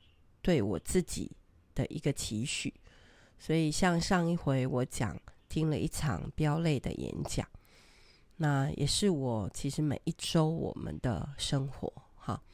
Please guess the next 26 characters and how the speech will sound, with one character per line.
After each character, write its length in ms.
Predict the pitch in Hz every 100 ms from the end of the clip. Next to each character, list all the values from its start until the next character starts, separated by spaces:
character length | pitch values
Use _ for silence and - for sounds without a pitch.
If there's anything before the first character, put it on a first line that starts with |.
| - - - - - - - -
嗯， 960 | 196 196 190 190 185 185 185 185 185 185 - - - - -
怎 160 | - 175
么 120 | 190
会 180 | 320 311
认 240 | 311 220
识 240 | - 226
这 260 | 180 - 170
个 440 | - 135 107 80 143 139 -
国 180 | 131 139
际 260 | - 185
的 440 | - 113 78 - - - -
团 260 | - 98 147
体 320 | - - - 73
呢？ 260 | 139 147 - - - - -
啊， 280 | - - 135 - - _ - - - - - - - -
话 220 | - 185
说 240 | 147 - 143
去 320 | - - 151
年， 260 | 80 60 -
哈， 320 | 135 139 - - -
我 160 | 127 113
收 260 | - 156
到 200 | 151 151
了 80 | 135
一 100 | 110
张 400 | 143 135 127 143